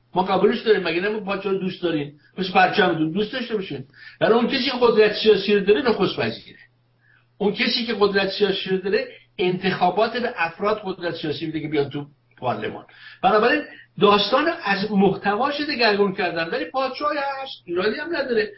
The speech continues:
مظهر نماد ملی مردم دوستش دارن داشته باشن. ببین مشکل ما ایرانی‌ها اینه که ما نگاهامون نگاه دو-، مبتنی بر دموکراسی نیست، هشت قدرت طلبانه است.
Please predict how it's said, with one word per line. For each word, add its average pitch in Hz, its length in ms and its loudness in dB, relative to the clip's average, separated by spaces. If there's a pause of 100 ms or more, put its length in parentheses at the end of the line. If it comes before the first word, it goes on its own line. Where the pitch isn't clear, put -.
(180)
مظهر 180 480 0
نماد 196 420 -2
ملی 190 460 0 (360)
مردم 170 340 -4
دوستش 190 360 -10
دارن 180 180 -4
داشته 147 240 -6
باشن. 160 300 -12 (540)
ببین 285 180 0
مشکل 220 360 4
ما 208 120 4
ایرانی‌ها 208 440 4
اینه 262 640 -2
که 202 120 -2
ما 202 200 0
نگاهامون 196 760 0
نگاه 190 300 -2
دو-، 185 260 -6 (100)
مبتنی 180 400 -2
بر 180 160 0
دموکراسی 175 680 -4
نیست، 254 280 -6
هشت - 360 -2
قدرت 185 380 -4
طلبانه 131 400 -10
است. - 200 -20